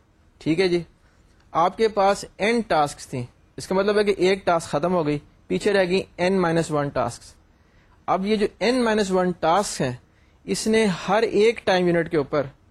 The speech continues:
نیکسٹ جواب نکالنا ہے، تو ٹوٹل ٹائم کتنا ہو گیا؟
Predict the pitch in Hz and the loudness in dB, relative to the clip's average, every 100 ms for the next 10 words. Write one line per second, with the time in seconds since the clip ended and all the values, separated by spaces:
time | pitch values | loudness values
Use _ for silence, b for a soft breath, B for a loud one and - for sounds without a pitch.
0 | _ 135 147 165 - - _ _ _ _ | _ -4 -2 -4 -10 -14 _ _ _ _
1 | 131 139 147 160 160 139 131 131 131 - | -4 0 2 0 0 -2 -2 -4 -6 -10
2 | _ - 143 165 190 185 185 196 190 196 | _ -10 -4 -2 0 2 0 0 0 0
3 | 196 185 190 | 0 0 0